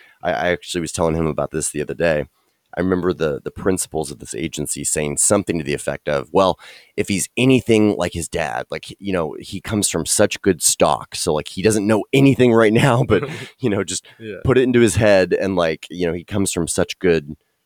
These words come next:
Speaker 1: genes," you know,
Speaker 2: Right.
Speaker 1: essentially. And I'm like, "Okay, like,
Speaker 2: <laughs>
Speaker 1: hope I don't let dad down on this
Speaker 2: Right.
Speaker 1: one." Well, fast forward five months
Speaker 2: <laughs> Oh, boy.
Speaker 1: and I'm tendering my resignation because I'm gonna go make the big bucks at this,
Speaker 2: Mm.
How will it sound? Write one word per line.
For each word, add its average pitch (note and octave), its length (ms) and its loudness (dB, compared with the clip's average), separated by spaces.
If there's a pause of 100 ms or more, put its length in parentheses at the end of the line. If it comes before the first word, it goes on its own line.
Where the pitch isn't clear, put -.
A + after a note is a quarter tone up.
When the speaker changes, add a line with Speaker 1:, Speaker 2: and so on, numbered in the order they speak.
Speaker 1:
genes," D#2+ 640 -2
you E2 100 -2
know, F#2 100 0
Speaker 2:
Right. E2 60 0
Speaker 1:
essentially. F2 480 0
And D2 100 -6
I'm C#2+ 80 -6
like, A#1+ 160 -10
"Okay, F2 360 -2
like, D2 280 -6 (220)
Speaker 2:
<laughs> - 200 -20
Speaker 1:
hope G2 180 -4
I - 20 2
don't F#2+ 160 4
let G2 160 2
dad G2+ 240 4
down A2 220 4
on A#2 100 4
this B2 160 2
Speaker 2:
Right. G#2+ 100 2
Speaker 1:
one." F2 160 0 (280)
Well, B2+ 220 4
fast C3+ 340 2
forward D3+ 260 0
five F#2+ 220 0
months G#2 360 0
Speaker 2:
<laughs> - 0 -
Oh, A2 140 -6
boy. F#2 240 -14
Speaker 1:
and G2 140 -2
I'm A2+ 180 0
tendering A2+ 400 -4
my G2+ 120 0
resignation F#2+ 680 -2
because D2+ 200 -10
I'm G#2 120 0
gonna A2 160 -2
go F2+ 120 -8
make F2+ 220 -2
the - 100 -20 (120)
big D3 260 -4
bucks - 320 -2
at C3 140 -12
this, - 280 -4
Speaker 2:
Mm. F3+ 100 -20